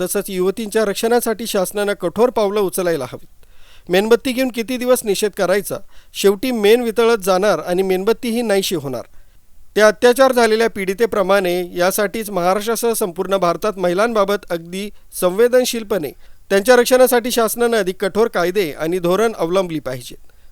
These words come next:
म्हणजे एखाद्या महिलेवर किंवा युवतीवर बलात्कार तर सोडाच, पण विनयभंग करण्याचीही कोणाचीही हिंमत होता कामा नये. महिलांनी देखील चूप न राहता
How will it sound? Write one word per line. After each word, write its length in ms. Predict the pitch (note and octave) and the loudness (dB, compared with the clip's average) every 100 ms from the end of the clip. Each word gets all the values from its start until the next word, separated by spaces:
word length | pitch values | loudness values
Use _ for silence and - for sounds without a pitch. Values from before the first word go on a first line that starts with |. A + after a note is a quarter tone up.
| - | -4
म्हणजे 280 | D#3+ F#3 F3+ | 0 2 2
एखाद्या 280 | F3+ G3 | 0 0
महिलेवर 440 | G3 E3 G3+ A3 F#3 | 0 2 4 4 2
किंवा 180 | F#3 F#3+ | -2 -2
युवतीवर 460 | F#3 F#3 F3+ F#3+ F#3+ | -2 -4 -2 -2 -2
बलात्कार 480 | D#3+ E3+ F#3+ A3 G#3 | -2 -2 -2 -4 -2
तर 140 | A3 | -4
सोडाच, 460 | - G#3 G3 D3 - - - - G3 | -4 -2 -2 -2 -8 -20 -20 -6 -2
पण 100 | G#3 | 0
विनयभंग 520 | G3+ A3+ B3 A#3+ A#3+ | 2 4 6 4 2
करण्याचीही 800 | A3+ G3+ F3 G#3 G#3+ G#3+ F#3 G#3+ | 0 0 2 0 -2 -4 -4 -4
कोणाचीही 500 | F#3+ F3+ G3 A#3 A3 | -2 0 0 -2 -2
हिंमत 340 | G#3 F3+ G#3 | 0 -2 -2
होता 240 | F3+ E3+ F#3 | -4 -2 -2
कामा 280 | G3+ E3 | 0 -2
नये. 120 | C3 - - - - - | -4 -8 -18 -20 -20 -6
महिलांनी 420 | D#3 F#3+ B3 C4 C4 | 0 4 4 2 0
देखील 320 | B3+ B3+ B3+ - | -4 -4 -6 -6
चूप 220 | G#3 F#3+ | -6 0
न 40 | |
राहता 500 | G#3+ G3+ F#3+ G#3 D3+ | 0 2 0 0 -2